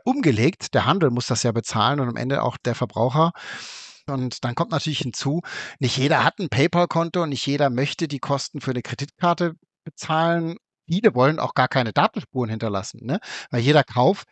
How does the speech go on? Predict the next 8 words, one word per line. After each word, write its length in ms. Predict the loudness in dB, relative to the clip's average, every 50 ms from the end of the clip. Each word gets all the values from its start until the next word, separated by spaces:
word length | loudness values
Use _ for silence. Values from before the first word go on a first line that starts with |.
| _ _ -4
hinterlässt 500 | 0 2 4 4 6 6 4 2 2 2
ja, 280 | 4 6 6 6 4 4
wenn 140 | 2 0 2
man 180 | 2 0 0 0
den 260 | -2 -2 -4 -4 -6
unbar 380 | -4 -4 -2 2 2 2 2 2
bezahlt, 460 | 0 -4 -6 -4 -4 -2 -2 0 2
Datenspuren. 640 | 2 2 2 -2 -6 -14 -14 _ -14 -12 -12 -14